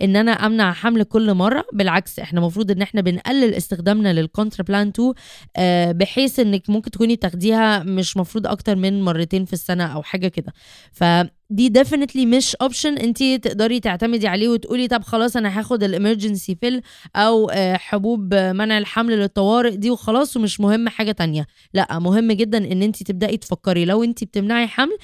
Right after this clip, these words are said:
ان انتي تفكري او انت تفكر ان انت يكون في استخدام لوسيلة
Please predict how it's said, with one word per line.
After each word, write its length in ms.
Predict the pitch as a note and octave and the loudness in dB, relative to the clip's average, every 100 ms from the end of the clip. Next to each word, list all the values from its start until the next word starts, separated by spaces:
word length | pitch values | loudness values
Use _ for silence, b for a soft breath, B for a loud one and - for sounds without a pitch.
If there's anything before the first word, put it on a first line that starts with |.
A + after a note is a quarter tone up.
| B B | B B
ان 100 | G#3 | 0
انتي 200 | A3+ A3+ | 2 0
تفكري 540 | - - F#3 B3+ C#4 D4 | -6 -8 -4 -2 0 0
او 280 | - A3 A3 | 0 0 0
انت 240 | C#4+ C4+ | -2 -2
تفكر 520 | A3 - C4+ D#4 D#4 | -4 -4 -4 -4 -4
ان 120 | G3+ | -2
انت 160 | G#3 A3 | -2 -2
يكون 380 | A3+ G#3 A#3+ B3+ | -4 -4 -4 -4
في 240 | - - - | -6 -12 -12
استخدام 520 | - G3 F#3+ B3 C4+ | -6 -4 0 0 0
لوسيلة 500 | G#3+ F3+ - A#3 | -2 -2 -4 -4